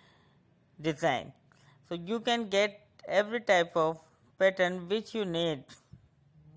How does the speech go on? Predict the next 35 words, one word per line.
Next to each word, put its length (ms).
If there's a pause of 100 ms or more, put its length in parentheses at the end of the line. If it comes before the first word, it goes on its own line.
you 140
want 280
to 100
make, 380 (800)
you 140
can 260
find 480 (960)
in 180
this 260
channel, 440
which 260
name 240
is 340 (520)
Stunning 560
Handwork 420
Idea, 440
your 260
favorite 520
clip. 240 (400)
Some 220
mistake 400
may 200
be 160
in 200
speaking 460
English, 360 (100)
but 180
ignore 420
it, 240
because 360
my 240
English 340
is 140
not 340
well. 240